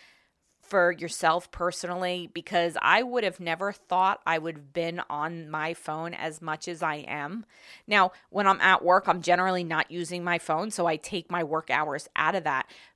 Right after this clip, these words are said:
But those extra hours, I am on my phone a lot. So it really just allows us to see how much we need to be unplugging. And, you know, when we can all get together and we can all laugh,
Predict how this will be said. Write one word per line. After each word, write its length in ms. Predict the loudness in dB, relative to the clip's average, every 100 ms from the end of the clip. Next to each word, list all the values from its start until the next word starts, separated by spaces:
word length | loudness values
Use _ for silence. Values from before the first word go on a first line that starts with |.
| _
But 240 | 0 0 _ _ 0
those 280 | 2 2 -2
extra 400 | -8 -6 -8 -6 -4
hours, 540 | 0 2 2 0 -2 -12 _ _ _ _ _ _ _
I 140 | -12 -6
am 180 | -6 -4
on 360 | -2 -2 -4 -6
my 240 | -6 -6
phone 720 | -8 _ -8 -8 -8 -12 -16 -20 _ _
a 160 | -4 -4
lot. 600 | -4 -6 -6 -8 _ -20 -20 -20 -20
So 260 | -4 4 6
it 120 | 6
really 260 | 2 0 0
just 240 | -2 -4 -4
allows 440 | 4 8 8 6
us 200 | 0 -8
to 80 | -8
see 320 | -6 -6 -6
how 320 | -8 -2 -2
much 340 | 0 -2 -4 -8
we 100 | -12
need 300 | -10 -10 -10
to 100 | -14
be 280 | -12 -12 -10
unplugging. 640 | -12 -12 -8 -8 -6 -10 -14 _ _ _ _ _ -20 -20 -20 _ _ _
And, 240 | 2 2
you 160 | -2 2
know, 420 | 4 4 2 -4 -16 _
when 280 | -2 2 4
we 100 | 2
can 140 | 0
all 200 | 2 2
get 200 | 4 0
together 460 | 0 0 2 4 4
and 80 | 2
we 100 | -2
can 160 | -4
all 420 | 0 6 8 6 6
laugh, 460 | 6 8 6 2